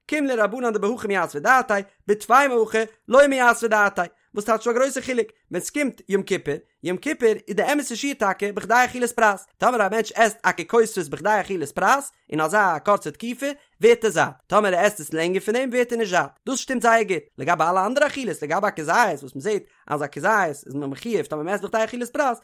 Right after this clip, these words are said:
דאס האט נישט דער דין צו, ווי ווערט זאגט זיי נישט. דאס איז דער משיח, וואס איך קומען, האבן געזאגט. איך מיין, איך קען מיט דעם זאגן, אז ביי ביידע די שיעור, ביי דער אכילס פרס. מאסקע פלאר רבה, פרעגט יעצט אבער רבה, ביי כוסות ביי דער אכילס פרס, ווי חצי פרס, ביי דער אכילס פרס. דער דין איז, טאמער א מענטש עסט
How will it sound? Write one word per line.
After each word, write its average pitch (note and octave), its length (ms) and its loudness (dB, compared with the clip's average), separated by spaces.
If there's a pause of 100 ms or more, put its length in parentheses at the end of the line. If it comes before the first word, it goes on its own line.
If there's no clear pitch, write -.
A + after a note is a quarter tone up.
(180)
דאס G3 100 -8
האט C#4 120 0
נישט G3 120 -10
דער F#3 100 -4
דין A3 120 -6
צו, F3+ 100 -12
ווי F3+ 60 -10
ווערט F3+ 160 -2
זאגט E3+ 200 2
זיי C#3+ 120 -6
נישט. C#3+ 320 -8
דאס A3 120 -10
איז B3 120 -8
דער D#4 120 0
משיח, A#3 340 -6
וואס E3 100 -12
איך - 100 -12
קומען, A#3 200 -2
האבן A#3 60 -6
געזאגט. A3 240 -4
איך - 240 -20
מיין, C4 180 0
איך - 80 -4
קען C#4 120 0
מיט C4 100 -6
דעם A3+ 180 -2
זאגן, B3 140 -8
אז A#3 100 -2
ביי A#3+ 120 -2
ביידע B3+ 360 2
די G#3 120 -4
שיעור, A#3 300 -4 (220)
ביי G3+ 100 0
דער G#3+ 240 4
אכילס G3 300 -2
פרס. C3+ 400 -6
מאסקע F3+ 300 0
פלאר D#3+ 160 -4
רבה, E3+ 260 0 (320)
פרעגט G#3+ 240 -4
יעצט G3+ 120 -2
אבער E3+ 200 0
רבה, F3+ 180 0 (260)
ביי E3 100 -6 (180)
כוסות G#3 360 0
ביי D#3+ 120 -8
דער G3+ 200 4
אכילס F3 260 -4
פרס, G3 400 2 (220)
ווי E3+ 80 -2
חצי E3+ 360 -2
פרס, G3+ 500 2 (200)
ביי E3+ 120 -6
דער G3 200 2
אכילס E3+ 280 -4
פרס. G3+ 520 0
דער C#3+ 80 -6
דין A#3 180 0
איז, A3 300 0 (160)
טאמער D3+ 260 -4
א - 20 -2
מענטש A3 340 -2 (120)
עסט G3+ 460 -2